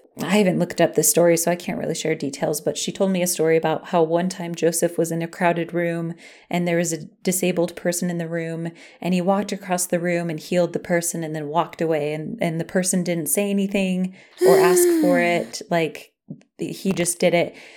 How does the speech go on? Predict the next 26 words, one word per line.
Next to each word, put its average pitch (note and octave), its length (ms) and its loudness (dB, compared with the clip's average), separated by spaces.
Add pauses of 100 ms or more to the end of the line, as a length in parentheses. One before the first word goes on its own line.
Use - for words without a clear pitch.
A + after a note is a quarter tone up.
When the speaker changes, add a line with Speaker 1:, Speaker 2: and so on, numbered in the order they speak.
(160)
Speaker 1:
And F3+ 320 0
in G3+ 200 0
my F#3 100 2
heart, D4+ 480 0
I'm G3 160 0
like, F#3 380 -4 (760)
"Okay, G#3 380 2
maybe C4 1120 2
Joseph G3 800 0 (100)
could F#3 240 -6
perceive F3 680 -4
the E3+ 100 -2
desire F#3 1000 0
of F#3+ 180 -2
the F#3 100 -2
person F#3+ 420 -6
being F#3+ 240 -2
healed." F#3 720 0 (800)
Like, F3 180 -2
hopefully G3+ 560 2
that F#3 140 2
was F#3 140 -4
the F#3+ 60 -6
case F#3 320 -4
instead F3+ 320 -2
of E3+ 300 -4